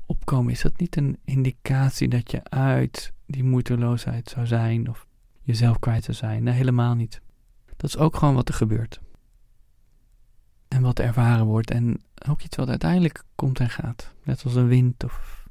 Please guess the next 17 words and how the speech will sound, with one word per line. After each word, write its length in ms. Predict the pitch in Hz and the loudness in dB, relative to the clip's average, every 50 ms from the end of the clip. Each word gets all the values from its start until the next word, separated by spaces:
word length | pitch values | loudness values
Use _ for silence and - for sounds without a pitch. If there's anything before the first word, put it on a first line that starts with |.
| - - - | -20 -20 -12
de 140 | - - - | -8 -8 -8
ge-, 140 | - - - | -8 -10 -14
het 180 | - 131 - - | -12 -10 -8 -4
geluid. 540 | - 117 120 117 117 120 120 - - - - - - - - - - - _ _ _ _ _ - - - - - _ - - - - _ - - | -2 -2 -2 -2 -2 -4 -6 -8 -12 -20 -20 -20 -20 -20 -20 -20 -20 -20 _ _ _ _ _ -20 -20 -20 -20 -20 _ -20 -20 -20 -20 _ -20 -20
Hoef 100 | - - | -20 -18
je 60 | - - | -12 -8
allemaal 260 | - 139 143 135 131 | -4 -2 -2 -2 0
geen 180 | - 135 127 | 0 2 2
moeite 260 | 123 123 123 113 123 117 | 4 2 2 0 -2 -4
voor 140 | 113 107 | -4 -6
te 120 | - - 107 | -6 -6 -6
doen. 200 | 107 110 123 - - - - - _ - - - _ - - _ _ _ _ _ - - _ _ _ - - _ _ _ _ _ _ _ _ _ _ _ _ _ _ _ _ _ _ _ _ _ _ _ _ _ _ _ - - _ _ _ _ _ _ _ _ _ _ _ _ _ _ _ _ _ _ _ _ _ _ _ _ _ _ _ _ _ _ _ _ _ _ _ _ _ _ _ _ _ - - - - _ - - | -8 -8 -8 -10 -14 -20 -20 -20 _ -20 -20 -20 _ -20 -20 _ _ _ _ _ -20 -20 _ _ _ -20 -20 _ _ _ _ _ _ _ _ _ _ _ _ _ _ _ _ _ _ _ _ _ _ _ _ _ _ _ -20 -20 _ _ _ _ _ _ _ _ _ _ _ _ _ _ _ _ _ _ _ _ _ _ _ _ _ _ _ _ _ _ _ _ _ _ _ _ _ _ _ _ _ -20 -20 -20 -20 _ -14 -8
Ben 200 | - 143 139 127 | -4 -2 0 0
je 220 | 127 123 127 - - | 0 0 -2 -4 -8
heel 280 | - - - 123 131 127 | -10 -4 0 0 2 4
lang 160 | 123 139 - | 2 2 2
afgedwaald 920 | - - - - - 143 131 123 127 127 123 123 123 120 - - - - | 0 0 0 2 2 2 4 4 4 6 6 6 4 2 0 -4 -10 -12